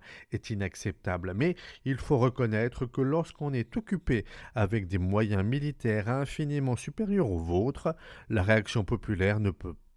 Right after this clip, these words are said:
pas être que non violente.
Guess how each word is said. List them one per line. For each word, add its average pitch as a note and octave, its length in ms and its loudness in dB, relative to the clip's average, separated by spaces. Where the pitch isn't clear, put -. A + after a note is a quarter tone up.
pas C3+ 340 0
être A#2+ 320 -2
que G#3 200 2
non F#2+ 160 -2
violente. D#2 320 -10